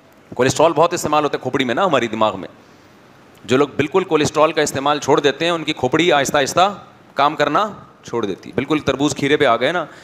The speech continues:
کہ کولیسٹرول، لو کولیسٹرول چیزیں کھانی ہیں، تو آہستہ آہستہ ان کا دماغ کیا ہو جاتا ہے؟ وہ کھیرے اور ککڑی جیسا ہی بن جاتا ہے پھر وہ، ٹھیک ہے نا؟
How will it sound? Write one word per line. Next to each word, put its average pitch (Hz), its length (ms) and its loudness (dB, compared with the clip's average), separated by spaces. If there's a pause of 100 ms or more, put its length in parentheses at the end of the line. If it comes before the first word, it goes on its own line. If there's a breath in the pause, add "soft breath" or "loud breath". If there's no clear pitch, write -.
(160 loud breath)
کہ - 140 -12
کولیسٹرول، 120 480 2
لو 127 180 0
کولیسٹرول 113 480 0
چیزیں 107 300 -6
کھانی 101 300 -2
ہیں، 95 180 -4
تو 107 100 0
آہستہ 117 240 0
آہستہ 131 200 -4
ان 127 100 -8
کا 120 100 -2
دماغ 120 220 2 (1080 loud breath)
کیا 117 100 0
ہو 135 80 4
جاتا 135 260 0
ہے؟ 165 40 2
وہ 156 280 0 (600)
کھیرے 139 340 0
اور 143 160 4
ککڑی 147 320 -2
جیسا 131 280 2
ہی 147 140 0
بن 110 160 -2
جاتا 98 220 -4
ہے 92 60 -4
پھر 90 140 -10
وہ، 80 140 -10 (220)
ٹھیک 113 140 -8
ہے 156 40 -2
نا؟ 139 80 -8